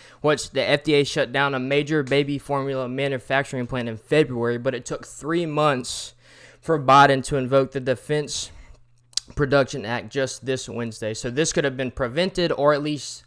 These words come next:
lessened the damage. Oh, and inflation continues to rise.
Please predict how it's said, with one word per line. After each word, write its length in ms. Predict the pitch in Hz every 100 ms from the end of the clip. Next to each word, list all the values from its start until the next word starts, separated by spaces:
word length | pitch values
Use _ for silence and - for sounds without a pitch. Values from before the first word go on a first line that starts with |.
| -
lessened 560 | 127 147 139 151 143
the 100 | 127
damage. 600 | 117 113 117 117 110 - - - - -
Oh, 180 | 127 123 127
and 120 | 135
inflation 520 | 127 - 131 - 120
continues 560 | 127 117 127 120 113 -
to 100 | 110
rise. 540 | 110 107 104 -